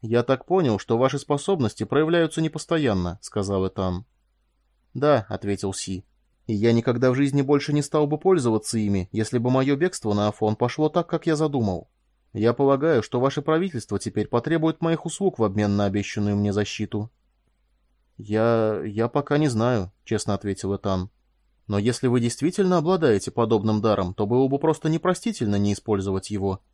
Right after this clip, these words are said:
Я хочу сказать, что перспективы его применения просто бросаются в глаза». «Да уж»,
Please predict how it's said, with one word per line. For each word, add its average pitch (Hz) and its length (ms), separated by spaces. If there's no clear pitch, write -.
Я 101 160
хочу - 240
сказать, 110 360
что - 160
перспективы 135 640
его 107 240
применения 104 560
просто 123 280
бросаются 160 520
в 156 40
глаза». 151 460
«Да 107 340
уж», - 280